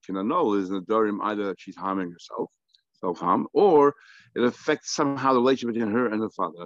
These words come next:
told you last time, a little bit hard to understand what kind of Nedarim does a daughter make that affects the relationship between her and her father. It's not like a husband and wife. The, um, sorry?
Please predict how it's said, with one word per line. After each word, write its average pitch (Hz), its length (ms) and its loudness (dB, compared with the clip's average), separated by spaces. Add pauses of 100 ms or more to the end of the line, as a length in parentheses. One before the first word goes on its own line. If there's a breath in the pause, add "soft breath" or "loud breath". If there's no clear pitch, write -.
told 120 120 -2
you 110 100 2
last 143 280 -2
time, 101 260 -2 (500)
a 117 60 -8
little 143 140 -6
bit 131 100 0
hard 120 200 -4
to 117 60 -8
understand 107 440 -6
what 113 160 0 (280)
kind 110 220 -2
of 104 80 0
Nedarim 98 500 -2
does 90 140 -6
a 92 60 -8 (100)
daughter 104 260 0
make 98 260 -4
that 92 120 -8
affects - 400 -12
the 98 80 -4
relationship 92 560 -2
between 90 80 -20
her 101 260 0 (140)
and 90 140 -12
her 87 180 -10
father. 92 240 -2 (300)
It's - 80 -18
not 107 100 -2
like 113 120 -2
a 98 60 -2
husband 101 360 -2
and 101 80 -2
wife. 98 160 -2 (920 loud breath)
The, 110 300 8
um, 107 440 4 (1120)
sorry? 113 400 0